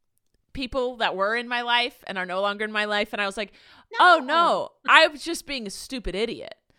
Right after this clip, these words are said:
Speaker 2: Yeah.
Speaker 1: I, I'm, this is not directed at anyone. I, this isn't, like, a thing I've gone through. Like, this wasn't, this is just me. I sit on my couch and I go, "What's something really stupid that I could give advice about?"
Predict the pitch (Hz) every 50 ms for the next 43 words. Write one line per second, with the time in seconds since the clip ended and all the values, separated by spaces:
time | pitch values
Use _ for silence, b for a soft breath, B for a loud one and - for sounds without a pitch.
0 | B B B B - 269 302 - - - - 262 277 330 320 277 262 - - 226
1 | 277 294 - - 339 311 247 - - - _ - 208 226 240 262 294 269 294 320
2 | 247 214 190 190 - 190 156 147 143 _ - 220 254 294 294 294 294 269 262 240
3 | - - 220 214 - 247 - 262 247 240 269 - 240 226 202 185 - - 185 190
4 | - - 233 226 233 247 214 185 180 - 185 165 165 180 196 214 - - 247 262
5 | 262 262 262 254 247 254 B B B B B B B B 196 226 214 180 - -
6 | - - - - - - - - 269 262 - 277 285 285 277 285 277 - _ _
7 | _ - 262 311 - 311 - - 370 320 233 247 269 240 226 240 - 269 254 269
8 | 247 240 226 - 240 262 247 220 - 254 233 220 226 220 202 - _ _ b b
9 | b b b b b b b b b b b b b b - 240 254 - - 311
10 | 302 285 311 285 254 220 202 170 196 190 190 185 185 170 - - - 202 202 185
11 | - 180 156 143 147 - _ _ _ _ _ _ _ _ _ - - 185 170 165
12 | 165 - - 156 - 156 156 151 127 123 151 - - - - - - -